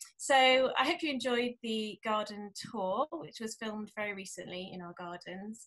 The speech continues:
Um, and as a sort of slight taster, so if you can't come here for real, you'll have,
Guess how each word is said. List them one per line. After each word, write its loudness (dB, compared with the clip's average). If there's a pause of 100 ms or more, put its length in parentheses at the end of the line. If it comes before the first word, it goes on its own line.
Um, -10 (360)
and -6
as -12
a -14
sort -12
of -10
slight 0
taster, -4
so -8
if -6
you -16
can't -4
come -10
here -8
for -16
real, -12
you'll -12
have, -14